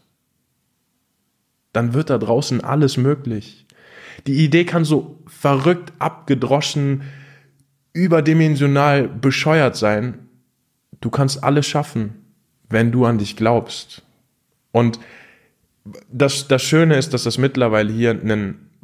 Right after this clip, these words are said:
Punkt erreicht hat, wo das nicht mehr einfach nur bloßes Rumgerede ist. So, dieser Podcast hat mittlerweile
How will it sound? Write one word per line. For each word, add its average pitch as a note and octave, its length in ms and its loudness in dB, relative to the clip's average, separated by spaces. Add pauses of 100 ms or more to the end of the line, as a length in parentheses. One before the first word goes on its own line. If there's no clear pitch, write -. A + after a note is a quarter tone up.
Punkt E3 280 0
erreicht G#2+ 440 0
hat, G#2 160 -6
wo G#2 460 -2
das A2+ 200 -2
nicht C3+ 160 0
mehr A#2 120 -2
einfach A#2+ 240 -2
nur A#2 160 0
bloßes A2 480 0
Rumgerede G#2+ 600 0
ist. F2 220 -6
So, F#2+ 120 -6
dieser G#2+ 260 0
Podcast C3+ 480 -2
hat A2 100 -2
mittlerweile G#2+ 720 0